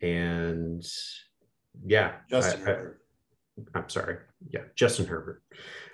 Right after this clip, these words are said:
Speaker 1: Um,
Speaker 2: No problem.
Speaker 1: <laughs> Thank you. That's why you're here. Um, no, I, I like him a lot in that offense. Um, my sits at wide receiver, I'm gonna say Tyler Boyd.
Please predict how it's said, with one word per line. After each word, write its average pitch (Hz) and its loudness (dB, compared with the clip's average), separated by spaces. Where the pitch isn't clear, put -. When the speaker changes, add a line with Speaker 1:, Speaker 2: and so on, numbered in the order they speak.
Speaker 1:
Um, 98 8
Speaker 2:
No 92 4
problem. 92 -6
Speaker 1:
<laughs> - 0
Thank 104 4
you. - -10
That's - -6
why 123 8
you're 98 8
here. 90 2
Um, 101 6
no, 110 8
I, 113 8
I 127 8
like 139 8
him 123 6
a 107 8
lot 98 4
in 98 0
that 92 4
offense. 92 0
Um, 90 2
my 107 8
sits 185 8
at 127 8
wide 131 8
receiver, 131 6
I'm 165 2
gonna 202 6
say 143 4
Tyler 143 6
Boyd. 104 6